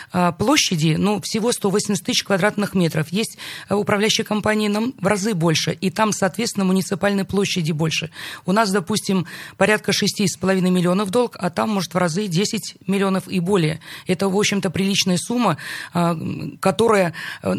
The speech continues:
на тот момент была, э, наверно, должна быть выплачена, а, ресурсноснабжающим организациям. Ведь её же нечем покрыть,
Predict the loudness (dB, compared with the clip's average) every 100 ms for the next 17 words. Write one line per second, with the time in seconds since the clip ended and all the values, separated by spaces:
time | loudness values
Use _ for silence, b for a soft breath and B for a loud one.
0 | 0 2 4 2 -2 0 2 2 2 2
1 | 2 2 4 2 2 0 -2 -2 2 2
2 | 2 0 -2 B B 2 4 2 2 0
3 | -2 0 0 2 2 2 B B B -2
4 | 2 2 0 0 0 0 -2 0 0 2
5 | 2 2 0 -2 -2 0 2 2 0 0
6 | 0 0 0 0 2 0 0 0 0 -2
7 | -4 -4